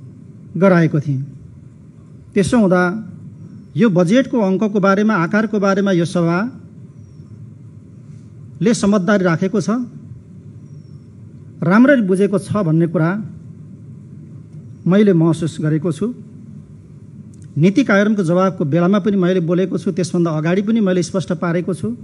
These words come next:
त्यसो भएर आकारको बारेमा, अङ्कको बारेमा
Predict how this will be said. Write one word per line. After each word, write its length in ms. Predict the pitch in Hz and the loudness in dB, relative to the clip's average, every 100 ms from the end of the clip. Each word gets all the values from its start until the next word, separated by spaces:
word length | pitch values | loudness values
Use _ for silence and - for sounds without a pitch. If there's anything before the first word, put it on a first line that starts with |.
| - - - - - - - - - | -18 -20 -20 -20 -20 -20 -20 -10 -2
त्यसो 240 | 233 294 | 0 2
भएर 180 | 254 233 | 2 2
आकारको 480 | 214 175 196 202 190 | 2 0 0 0 0
बारेमा, 380 | 175 185 180 165 160 - - - | 2 2 2 0 -2 -8 -18 -6
अङ्कको 360 | 185 190 208 202 | -2 0 0 0
बारेमा 380 | 170 165 175 | 0 2 4